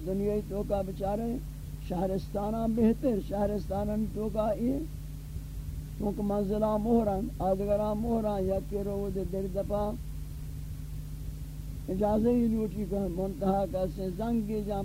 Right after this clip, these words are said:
پلانے کن، آدھگری کن، بل مکش میں بلوچیانی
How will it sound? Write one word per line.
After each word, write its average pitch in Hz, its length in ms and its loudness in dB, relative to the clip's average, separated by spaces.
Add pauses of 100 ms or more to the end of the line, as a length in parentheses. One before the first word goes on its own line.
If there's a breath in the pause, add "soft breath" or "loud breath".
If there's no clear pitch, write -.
پلانے 220 580 0
کن، 220 80 -4
آدھگری 202 760 2
کن، 208 240 0 (540)
بل 175 160 0
مکش 196 300 2
میں 208 260 0
بلوچیانی 214 640 0